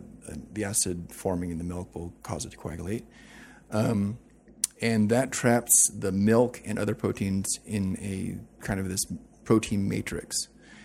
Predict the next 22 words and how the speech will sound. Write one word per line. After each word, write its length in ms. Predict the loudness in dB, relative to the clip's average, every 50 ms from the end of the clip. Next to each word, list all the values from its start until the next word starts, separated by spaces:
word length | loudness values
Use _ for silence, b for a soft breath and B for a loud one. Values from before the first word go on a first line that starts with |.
| B B B B B B B 0
uh, 80 | 2 4
which 220 | 4 4 4 6
also, 240 | 6 6 4 4 0
and 120 | 0 0 2
it 60 | 4
also 220 | 4 4 4 2 0
traps 380 | -2 -2 -2 -2 -2 -2 -4 -2
the 80 | -2
water 300 | 2 4 4 4 4 2
in 80 | -2 -6
it, 100 | -8 -8
and 80 | -6
that's 240 | -4 -2 -2 -2 -2
why 440 | -4 -4 -6 -6 -6 -6 -8 -8 -10 -12
it, 160 | -12 -14 -14 -14 -14 -16 -16 -16 -14 -14 -14 -14 -12 -14 -14 -10 -6
the 80 | -4 -2
whole 200 | 0 0 0 0
thing 260 | 0 -2 -2 -2 -2
turns 220 | -2 -4 -4 -6 -6
into 120 | -8 -8
one 240 | -8 -6 -6 -6 -6
big 220 | -6 -8 -10 -14